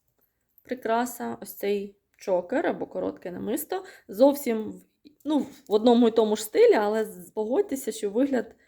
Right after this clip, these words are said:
зовсім інакший. Давайте це я зніму,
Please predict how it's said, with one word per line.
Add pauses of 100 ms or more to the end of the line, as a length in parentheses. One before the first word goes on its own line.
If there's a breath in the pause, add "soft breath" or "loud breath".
(380 soft breath)
зовсім
інакший. (160)
Давайте
це
я
зніму,